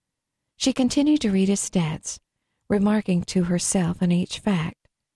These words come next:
Six-foot-two, tall boy. Sandy blonde hair. Hmm, appears to be much darker. They must have colored it for the show. Green eyes. Of course,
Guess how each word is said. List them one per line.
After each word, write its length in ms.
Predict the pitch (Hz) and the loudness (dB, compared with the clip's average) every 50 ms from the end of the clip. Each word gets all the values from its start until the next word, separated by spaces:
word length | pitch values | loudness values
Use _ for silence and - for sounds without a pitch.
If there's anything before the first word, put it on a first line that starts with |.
| _ _ _ _ _ _ _ _ _ _ _ _ - | _ _ _ _ _ _ _ _ _ _ _ _ -6
Six-foot-two, 1300 | - - - 196 208 - - - - - 190 196 214 - _ - - - 185 165 156 156 160 180 196 - _ _ _ _ _ _ _ _ _ _ _ _ - | -4 -2 -2 -2 -2 -2 -4 -6 -4 -2 -2 -2 -2 -4 _ -10 -6 -4 -2 -2 -2 -2 -4 -4 -6 -10 _ _ _ _ _ _ _ _ _ _ _ _ -10
tall 240 | - - 240 240 254 | -4 -2 0 0 0
boy. 400 | - 156 147 147 143 143 151 - _ _ _ _ _ _ _ _ _ _ _ _ _ _ _ - | -2 -2 -2 -2 -2 -4 -8 -12 _ _ _ _ _ _ _ _ _ _ _ _ _ _ _ -8
Sandy 320 | - - 202 208 208 214 | -4 -2 0 0 0 0
blonde 320 | 214 - 196 190 190 185 - | 0 0 0 0 0 0 0
hair. 400 | - 208 202 180 165 160 170 185 _ _ _ _ _ _ _ _ _ _ _ _ - | 2 2 2 2 2 0 -2 -6 _ _ _ _ _ _ _ _ _ _ _ _ 0
Hmm, 340 | 233 240 214 185 170 170 180 - _ _ _ _ _ _ _ _ | 2 4 4 2 2 0 -4 -8 _ _ _ _ _ _ _ _
appears 240 | - 277 320 320 - | 0 0 0 0 -2
to 80 | - | -2
be 140 | - 190 180 | 0 0 2
much 260 | 180 185 - - - | 2 0 -2 -4 -4
darker. 480 | - 214 226 240 247 - - 165 156 170 - _ _ _ _ _ _ - | -2 0 0 -2 -2 -4 -6 -6 -6 -8 -10 _ _ _ _ _ _ 0
They 80 | 202 | 2
must 180 | 202 202 - - | 2 2 0 -2
have 140 | 190 175 - | -4 -6 -4
colored 340 | - - 190 180 180 165 | -2 -2 0 0 0 -2
it 140 | - 165 - | -2 -4 -4
for 120 | - - 170 | -2 -2 -2
the 80 | 160 | 0
show. 440 | 160 - - 175 160 151 147 156 170 - _ _ _ _ _ _ _ _ _ _ _ _ _ _ _ _ _ _ - | -2 -2 -2 -2 0 0 -2 -4 -6 -10 _ _ _ _ _ _ _ _ _ _ _ _ _ _ _ _ _ _ -6
Green 320 | - 190 196 196 196 190 | -2 0 2 2 2 2
eyes. 640 | 185 175 170 175 175 170 165 165 170 - - - - _ _ _ _ _ _ _ _ - | 2 0 0 -2 -2 -2 -4 -6 -8 -12 -16 -18 -20 _ _ _ _ _ _ _ _ -4
Of 120 | 247 233 | -4 -2
course, 560 | - - - 269 269 233 165 160 - - - | -2 -2 0 0 2 0 0 -2 -6 -8 -12